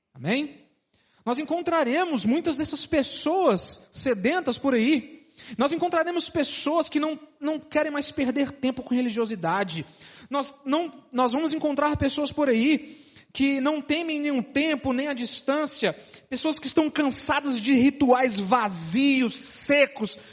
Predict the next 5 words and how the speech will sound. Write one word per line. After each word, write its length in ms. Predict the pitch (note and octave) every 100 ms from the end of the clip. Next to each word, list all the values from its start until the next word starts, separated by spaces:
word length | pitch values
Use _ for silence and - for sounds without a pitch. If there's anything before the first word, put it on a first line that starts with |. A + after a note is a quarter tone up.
| A#3+
de 140 | G3 B3
religiões 720 | C4+ C4 G#3 C4+ C#4 C4+ -
frias, 1000 | - - - F4 F#4+ G#4 G#4 G4+ - - _ _ _ - -
que 120 | C#4
não 600 | C4+ C4+ D#4+ G4 F#4+